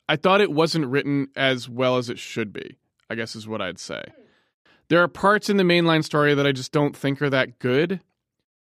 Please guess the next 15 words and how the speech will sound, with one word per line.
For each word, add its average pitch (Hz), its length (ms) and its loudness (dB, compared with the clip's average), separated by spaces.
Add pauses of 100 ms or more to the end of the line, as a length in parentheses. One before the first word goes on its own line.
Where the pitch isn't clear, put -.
(440)
Um, 147 460 2 (720)
I 160 120 2
didn't 202 380 2
love 151 560 2
the, 139 460 2 (960)
the, 160 240 0
the 156 200 0
making 220 360 2
the 208 80 4
broth 139 680 0 (220)
thing. 170 480 0 (580)
Just - 460 -4 (920)
that 190 240 0
whole 220 320 2
subplot, 156 680 0